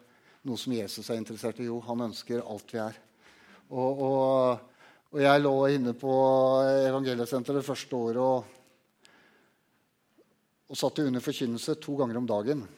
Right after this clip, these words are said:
Og vitnesbyrd og forkynnelse. Og det er klart at, eh, eh, en som kommer inn med et, eh, sønderskutt liv, da, eh, og, og ligger under egentlig, det var variert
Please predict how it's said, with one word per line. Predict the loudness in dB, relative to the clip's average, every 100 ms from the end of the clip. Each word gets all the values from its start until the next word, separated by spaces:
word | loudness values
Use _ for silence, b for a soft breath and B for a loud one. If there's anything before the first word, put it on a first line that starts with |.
| b b b b b b _ -20 _ -14 -4
Og | -2
vitnesbyrd | -2 -6 -12 -8 -6 -4
og | -4
forkynnelse. | -4 -6 -8 -8 -4
Og |
det | -4
er | 0
klart | -2 -2
at, | -6 0 2
eh, | 4 4 2 0 -4 B B B B B B _ -4
eh, | 0 2 2 2 2 0 -2 -4 -4 -4
en | -4
som | -8
kommer | -4 -2 -2
inn | -2
med | -2 -4
et, | -4 -2
eh, | 0 2 0 -2
sønderskutt | -4 -4 -4 -6 -6 -6 -4 -6 -4
liv, | 0 0 0
da, | -4 B B B B B B B B B -8
eh, | 0 2
og, | 2 0 0 0 -2
og | -2
ligger | -2 -2 -2
under | -2 -2
egentlig, | -2 -2 2 4 6 4 2
det | 2 2
var | 4
variert | 4 4 4 2